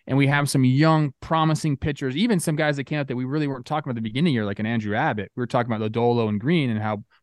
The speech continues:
promising they can be. Uh, but what we saw was, look, th-, we, sometimes you need, like, proven, proven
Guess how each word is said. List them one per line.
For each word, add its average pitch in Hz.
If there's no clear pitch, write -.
promising 131
they 151
can 117
be. 104
Uh, 120
but 123
what 135
we 127
saw 175
was, 135
look, 151
th-, 135
we, 170
sometimes 247
you 165
need, 160
like, 101
proven, 123
proven 107